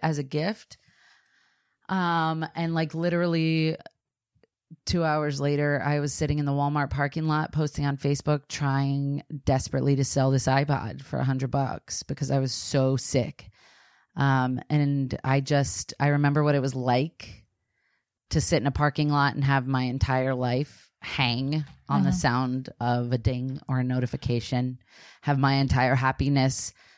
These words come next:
Speaker 1: depend on a text back from a dealer that he had stuff. Um, and so when I saw it pop up on my memories,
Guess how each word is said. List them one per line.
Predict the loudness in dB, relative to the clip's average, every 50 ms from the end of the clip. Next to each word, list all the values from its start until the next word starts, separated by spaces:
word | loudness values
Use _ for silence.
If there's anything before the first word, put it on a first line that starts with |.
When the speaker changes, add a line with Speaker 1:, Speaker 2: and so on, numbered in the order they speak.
| _ _ _
Speaker 1:
depend | -10 -8 -6 -2 0 0 2 2 2 2 0 0
on | 0 -2 -2 -2
a | 0
text | 0 2 0 0 -2 -4 -2 0
back | 0 0 0 -2 -8 -10 -6
from | -2 -2 0 0
a | 0
dealer | 0 0 0 0 0 0 -2 -2
that | -2 -4 -4 -4 -4
he | -4 -2 -2
had | 0 2 2 0 0 -2
stuff. | -8 -8 -4 -2 -2 0 0 -2 -4 -6 -12 _ -16 _ -4
Um, | -2 -2 -2 -2 -4 -6 -8 -10 -10 -12 -14 -16 -18 -20 -20 -20 -20 -20 -20 -20 -20 -20 -20 -20 -20 _ -4
and | -2 0 0 -2 -4
so | -2 0 2 2 2 2 0 0 -2 -4 -4 -6 -10 _ _ _ _ _ _ _ _ _ _ _ _ _ _ _ _ _ _ _ _
when | -4 -2 0 2 2 2
I | 2 0
saw | 0 -2 -4 -2 0 2 2 4 4
it | 2 2 0 -4 -6 -12 _ _ _ _ _ _ _ _ -20 -14 -12
pop | -4 -2 -2 -2 0 0
up | 0 0 0 -2 -4 _
on | -2 0 0
my | 0 0 -2 -4 -8 -12 -18 _ _ _ _ _ _ _ _ _ _ _ _ -2
memories, | 0 2 2 2 0 -2 -4 -4 -4 -6 -6 -6 -8 -10